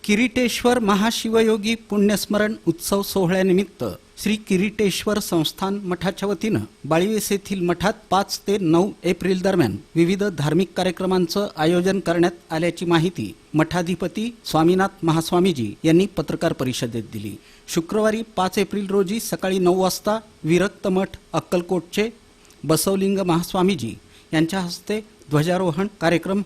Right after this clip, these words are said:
होणार आहे. पाच ते नऊ एप्रिल दरम्यान सायंकाळी साडेसहा वाजता धारवाड, कर्नाटक येथील सर्पभूषण देवरुगुरु चैतन्य आश्रम यांचं जीवनसार प्रवचन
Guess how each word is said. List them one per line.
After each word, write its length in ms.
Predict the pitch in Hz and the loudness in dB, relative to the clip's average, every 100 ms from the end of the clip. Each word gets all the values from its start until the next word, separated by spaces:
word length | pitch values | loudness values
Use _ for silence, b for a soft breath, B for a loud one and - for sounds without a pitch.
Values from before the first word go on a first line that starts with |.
| - | 0
होणार 220 | 151 127 | 0 0
आहे. 360 | 107 87 - - - | -2 -8 -12 -16 -4
पाच 260 | 170 185 - | 0 0 -2
ते 200 | - 202 | -4 -4
नऊ 340 | 190 160 175 190 | 0 2 4 4
एप्रिल 420 | 196 175 196 180 | 0 0 0 0
दरम्यान 360 | 185 196 104 101 b b - | 2 2 0 -4 b b 0
सायंकाळी 400 | 170 185 190 175 | 2 2 0 -2
साडेसहा 520 | - 165 180 - 175 | 0 0 0 0 0
वाजता 420 | 180 170 - 214 214 - - 123 | 0 -2 -2 -2 -4 -16 -14 -2
धारवाड, 400 | 147 160 185 196 - | 2 2 2 0 -2
कर्नाटक 520 | 156 165 170 190 - | 2 4 4 0 -2
येथील 500 | 185 - - - _ - | -4 -2 -6 -8 _ -12
सर्पभूषण 800 | - 175 190 190 165 170 208 220 226 - | -2 -2 0 -2 -2 -2 -2 -4 -6 -4
देवरुगुरु 640 | 156 170 175 196 175 196 254 - - - | 2 2 2 -2 -2 -4 -4 -12 -16 -2
चैतन्य 420 | 165 160 190 190 | -2 0 0 2
आश्रम 380 | 175 165 190 233 - b b - | 0 -2 -4 -4 -6 b b -2
यांचं 380 | 160 160 160 202 | 2 2 2 -2
जीवनसार 680 | 147 156 175 175 - 185 | 0 2 4 2 0 -2
प्रवचन 520 | 196 156 156 156 190 | -2 -2 -2 0 -2